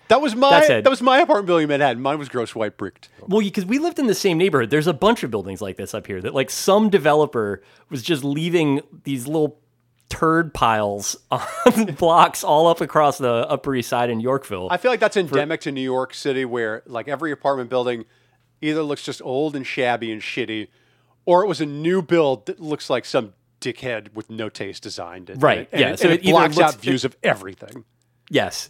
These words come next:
Speaker 2: So you get either buildings that look like a Cybertruck
Speaker 1: Yes!
Speaker 2: standing up
Speaker 1: That's
Speaker 2: on
Speaker 1: right.
Speaker 2: its butt.
Speaker 1: That's right.
Speaker 2: Or, yeah, or you get my building, which is just a shit pile. Um, but, you know, but nice.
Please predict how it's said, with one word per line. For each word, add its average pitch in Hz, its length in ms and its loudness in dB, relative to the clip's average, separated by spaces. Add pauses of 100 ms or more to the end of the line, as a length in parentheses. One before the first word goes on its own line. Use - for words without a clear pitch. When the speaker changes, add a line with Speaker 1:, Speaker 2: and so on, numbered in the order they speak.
Speaker 2:
So 185 180 2
you 170 140 -2
get 180 240 2
either 170 200 0
buildings 185 320 2
that 190 160 0
look 160 120 0
like 151 180 4
a 135 60 -2
Cybertruck 156 1000 0
Speaker 1:
Yes! 302 440 8
Speaker 2:
standing 147 200 2
up 113 180 0
Speaker 1:
That's 190 160 6
Speaker 2:
on 302 80 8
Speaker 1:
right. 247 160 10
Speaker 2:
its 131 80 -2
butt. 127 280 2 (140)
Speaker 1:
That's 175 200 0
right. 277 180 6
Speaker 2:
Or, 185 240 6
yeah, 160 320 4
or 160 100 6
you 156 140 0
get 143 280 2
my 135 140 4
building, 110 320 0
which 110 160 -4
is 107 140 -12
just - 280 -12
a 110 180 -4 (180)
shit - 260 -2
pile. 98 480 0
Um, 104 380 -2
but, 311 120 -4
you 285 60 4
know, 196 100 8
but 180 200 2
nice. 113 460 -2